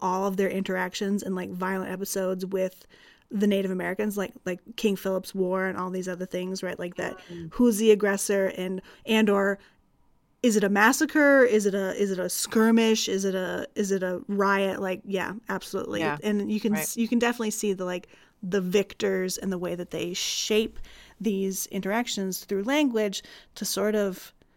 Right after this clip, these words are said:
Speaker 1: I don't know, soft pedal their culpability.
Speaker 2: Sure, absolutely. I mean, you can even look at our Wounded Knee episode,
Speaker 1: Mm-hmm.
Speaker 2: our episode on Wounded Knee. A lot of the sources that were, um, collected by the Indian Bureau called it,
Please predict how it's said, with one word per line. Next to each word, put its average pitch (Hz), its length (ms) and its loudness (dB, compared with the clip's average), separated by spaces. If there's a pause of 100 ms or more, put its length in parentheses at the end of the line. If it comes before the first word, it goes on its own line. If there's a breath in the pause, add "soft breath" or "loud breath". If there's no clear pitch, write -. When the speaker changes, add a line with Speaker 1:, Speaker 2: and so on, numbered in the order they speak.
(800)
Speaker 1:
I 196 60 -4
don't 233 80 -2
know, 170 120 -4
soft 196 440 0
pedal 214 440 2
their 190 520 0
culpability. 202 720 -2 (760 soft breath)
Speaker 2:
Sure, 311 420 6
absolutely. 220 560 0
I 202 60 2
mean, 214 220 2
you 220 80 2
can 220 140 0
even 214 220 2
look 202 200 2
at 190 80 0
our 170 480 2
Wounded 185 400 -6
Knee 220 220 -2
episode, 208 460 -2
Speaker 1:
Mm-hmm. 226 80 4
Speaker 2:
our 285 100 2
episode 170 340 -8
on 175 180 -6
Wounded 175 300 -6
Knee. 190 380 -2 (380 loud breath)
A 165 40 -8
lot 170 220 2
of 165 140 -2
the 170 500 4
sources 175 680 -4
that 175 180 0
were, 170 500 0
um, 160 300 -4
collected 175 400 -6
by 170 100 2
the 175 140 2
Indian 208 420 -2
Bureau 160 340 2
called 170 380 -2
it, - 300 -2